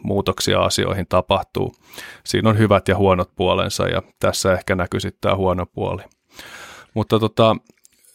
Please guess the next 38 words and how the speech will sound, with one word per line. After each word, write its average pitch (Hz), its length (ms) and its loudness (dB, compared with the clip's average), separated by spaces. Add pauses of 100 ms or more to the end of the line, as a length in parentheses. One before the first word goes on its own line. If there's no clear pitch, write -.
(120)
toinen 123 280 6
asia, 117 300 6
mitä 101 320 2 (280)
mä 101 180 -4
oon 104 100 0
seurannut 107 380 2
totta 101 240 -2
kai 101 200 2
tätä 95 200 0
julkista 98 420 -2
keskustelua 95 680 -2
tästä - 220 -6
tapauksesta, 98 680 0
ja 98 60 4
yksi 104 220 0
mitä 95 180 0
mä 98 120 0
ihmettelen, 101 520 0
että 95 200 -2
ei 101 80 4
ole 101 80 2
sen 107 200 0
enempää 104 440 2
nostettu 98 500 -4
nyt 95 200 -6
esille, 95 500 0 (220)
mikä 104 280 0
otetaan 101 440 2
jostain 95 400 0
syystä 92 280 -6
mun 90 180 -6
mielestä 90 240 -2
itsestäänselvänä, 92 840 -2
että 90 140 0
asia 92 300 0
vaan 92 240 0
on 107 260 2
näin, 87 320 -2